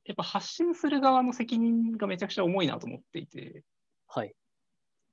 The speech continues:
Speaker 1: と、まあ、あの、何の解決にもなんないんですけど、テレビふざけるなと。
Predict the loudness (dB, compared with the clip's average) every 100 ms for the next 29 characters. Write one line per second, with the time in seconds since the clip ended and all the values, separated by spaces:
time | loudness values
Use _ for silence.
0 | _ _ _ _ _ _ _ _ _ _
1 | 2 2 4 2 2 2 0 0 0 0
2 | -2 -2 -2 0 0 2 2 2 2 2
3 | 2 2 2 0 -2 0 2 0 -2 -8
4 | -18 _ _ -16 -6 0 4 4 2 0
5 | 4 4 4 0 -12